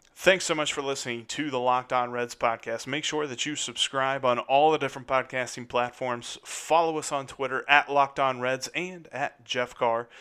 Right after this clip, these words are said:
with three Fs. And I've mentioned the Locked On Reds line number before, uh, five one three, five four nine, zero one five nine. Tomorrow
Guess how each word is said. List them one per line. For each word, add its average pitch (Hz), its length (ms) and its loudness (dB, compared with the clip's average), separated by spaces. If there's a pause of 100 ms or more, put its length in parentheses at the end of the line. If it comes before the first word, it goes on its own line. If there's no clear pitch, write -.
(280)
with 131 180 2
three 127 400 -2
Fs. 143 360 2 (720)
And 110 260 -2
I've 113 160 -2
mentioned 120 300 -4
the 117 40 0
Locked 117 300 2
On 120 160 2
Reds 120 240 0
line 120 180 2
number 120 320 -4 (280)
before, 131 580 -6 (320)
uh, 156 160 -12
five 117 320 0
one 117 140 -4
three, 156 260 -12
five 131 380 2
four 139 220 -8
nine, 123 340 -8 (520)
zero 110 460 -2
one 110 340 -2
five 104 360 -4
nine. 90 340 -10
Tomorrow 135 720 4